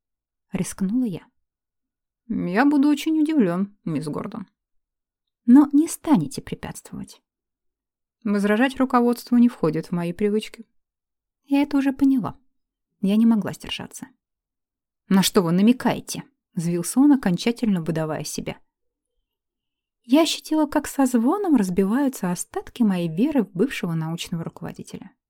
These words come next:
"Что вы исполнительный преподаватель, всецело зависящий от руководства Академии".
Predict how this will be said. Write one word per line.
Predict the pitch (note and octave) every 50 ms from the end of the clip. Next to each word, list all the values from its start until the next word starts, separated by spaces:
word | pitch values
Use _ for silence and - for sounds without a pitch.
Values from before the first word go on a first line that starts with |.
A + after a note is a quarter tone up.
| _ _ _ _ _ _ _ _ _ _ _ _ _ _ _ _ _ _ _ _ _ _ _ _ _ _ _ _ _ _ _ _ _ _
"Что | - - - - G#3+
вы | F#3+ F#3 F#3+ A3 C4+ D#4+ E4+ - _ _
исполнительный | C4+ - - - G#3+ G#3 G#3+ C#4+ C#4+ - D4+ D4 C4
преподаватель, | C4 A#3 - A#3 G3 G3 F#3 G3+ D#4 - - - _ _ _ _ _ _ _ _ _ _
всецело | - - F#3 E3+ - - G#3 C4+ F4+ E4
зависящий | B3 G3+ E3+ F#3 A3+ - C#4+ C4 - - A3
от | G3 - -
руководства | F#3 - F#3 F3 F3 A#3 C4 - - C4+
Академии". | C4 - B3 A3+ A3 C#4 D#4 C4 E3+ - _